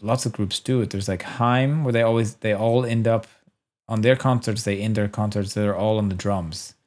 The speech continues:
which is weird because you would think that they would end it with they're all of them singing, because that's sort of the point of that group.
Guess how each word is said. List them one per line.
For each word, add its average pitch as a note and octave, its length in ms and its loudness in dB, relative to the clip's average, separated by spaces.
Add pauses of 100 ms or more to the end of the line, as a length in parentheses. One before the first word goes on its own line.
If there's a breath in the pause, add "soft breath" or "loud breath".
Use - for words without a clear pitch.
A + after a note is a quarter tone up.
which D3+ 120 2
is C#3 140 6
weird E3 340 8
because B2+ 300 4
you C#3+ 40 2
would C3 120 2
think F#3+ 180 2
that D3+ 60 -8
they C#3+ 120 2
would A#2+ 160 2
end A#2+ 180 2
it A2 100 0
with G#2+ 100 -2
they're A2 120 0
all G#2+ 260 2
of G#2 120 -2
them F#2+ 140 -2
singing, A#2+ 440 2
because F#2+ 260 -4
that's G#2 180 -4
sort - 300 -4
of F#2+ 80 -2
the F2+ 60 -6
point B2 340 0
of G#2 60 -4
that F2+ 160 -4
group. E2 320 -8